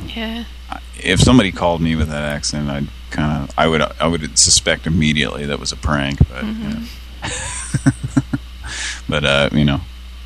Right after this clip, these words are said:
Speaker 2: people just, uh, you know, the, I don't know. I mean, I, I guess there are people who do talk like that, so.
Speaker 1: Yeah.
Speaker 2: <laughs> Um,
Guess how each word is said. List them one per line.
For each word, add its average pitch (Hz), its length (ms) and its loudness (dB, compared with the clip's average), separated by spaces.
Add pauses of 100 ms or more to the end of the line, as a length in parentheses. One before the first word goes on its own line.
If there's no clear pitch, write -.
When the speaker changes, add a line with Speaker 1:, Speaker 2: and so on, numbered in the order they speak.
Speaker 2:
people - 300 -4
just, - 360 2
uh, 67 220 4 (680)
you 82 80 2
know, 71 160 2
the, 65 160 0
I 71 140 4
don't 90 100 6
know. 73 140 2
I 73 80 -2
mean, 76 140 0
I, 73 340 -2
I 78 40 -2
guess 87 200 2
there 78 100 2
are 73 40 0
people 76 280 -8
who 73 120 -8
do 78 140 -8
talk 73 300 -2
like 62 200 -6
that, 62 280 -4
so. 65 300 -4 (340)
Speaker 1:
Yeah. 233 340 4
Speaker 2:
<laughs> - 1400 -12
Um, 69 440 0